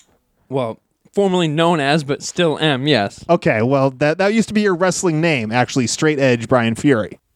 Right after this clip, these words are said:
Speaker 2: That means kinda you don't really like drinking beer and such things, right?
Speaker 1: Correct.
Speaker 2: So I guess you're saying we're not popping a couple Steve Weisers later for the, uh
Speaker 1: I don't know. I got my, uh, Minute Maid Light Lemonade right here.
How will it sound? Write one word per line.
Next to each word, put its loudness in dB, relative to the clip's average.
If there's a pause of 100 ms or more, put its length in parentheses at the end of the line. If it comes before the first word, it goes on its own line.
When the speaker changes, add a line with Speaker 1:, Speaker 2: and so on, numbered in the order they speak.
Speaker 2:
That -4
means 0
kinda 0
you 0
don't -2
really 0
like 0
drinking 0
beer 0
and -4
such -4
things, -2
right? 0
Speaker 1:
Correct. -6 (220)
Speaker 2:
So 0 (120)
I 4
guess -2
you're -2
saying 2
we're 4
not 0
popping 0
a -2
couple -2
Steve -2
Weisers 0
later 2 (120)
for 0
the, 2
uh 2 (280)
Speaker 1:
I -6
don't -2
know. -6
I -6
got 0
my, 0
uh, -4
Minute -2
Maid 2
Light 2
Lemonade 0 (200)
right -4
here. -2